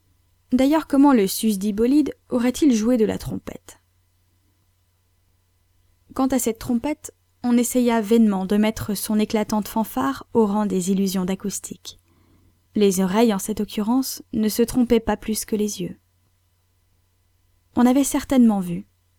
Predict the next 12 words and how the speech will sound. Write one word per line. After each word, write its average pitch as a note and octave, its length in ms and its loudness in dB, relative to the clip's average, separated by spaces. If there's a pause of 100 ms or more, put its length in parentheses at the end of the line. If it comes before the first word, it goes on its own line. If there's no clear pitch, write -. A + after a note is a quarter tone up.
(180)
on A3+ 140 2
avait F#3+ 180 0
certainement G3+ 600 -4
entendu. G3 520 -10 (1900)
Dans G#3 160 -2
la F#3+ 140 -2
nuit B3 200 4
du G3 200 -4
douze A3 340 -2
au F#3 80 -4
treize F#3 380 -8
mai, G#3 240 -6